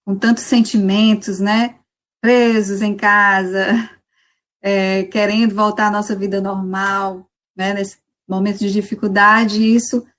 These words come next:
vem trazer uma diversão, né, um entretenimento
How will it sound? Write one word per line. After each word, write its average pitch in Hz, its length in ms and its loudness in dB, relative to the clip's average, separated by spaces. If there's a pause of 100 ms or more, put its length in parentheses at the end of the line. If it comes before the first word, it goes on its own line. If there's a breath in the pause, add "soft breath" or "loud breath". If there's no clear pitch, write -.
(240)
vem 226 260 2
trazer 208 520 2
uma 202 160 -2
diversão, 202 960 -4 (120)
né, 190 400 -4 (380 soft breath)
um 214 60 0
entretenimento 196 1160 -2